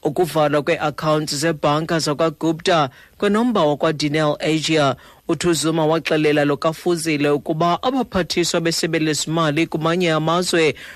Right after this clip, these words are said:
abamxelele umongameli ukuba akukho mali, kodwa baye bayoyifuna.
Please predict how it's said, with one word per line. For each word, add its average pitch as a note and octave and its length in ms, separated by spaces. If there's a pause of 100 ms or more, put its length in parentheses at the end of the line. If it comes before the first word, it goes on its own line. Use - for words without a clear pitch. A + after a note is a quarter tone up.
(140)
abamxelele F3+ 720
umongameli D#3 680
ukuba D#3+ 460
akukho D#3+ 380
mali, D3 540 (280)
kodwa D#3 400
baye D#3 440
bayoyifuna. C3 1120